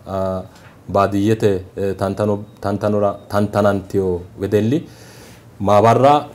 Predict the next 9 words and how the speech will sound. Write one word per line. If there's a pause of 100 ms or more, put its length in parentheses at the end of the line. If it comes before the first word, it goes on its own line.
(100)
kuri, (300)
eh, (180)
uurrinshubbayi (380)
mule
mule
ikkaonsawinna (120)
ninke
biironni
tsaanfe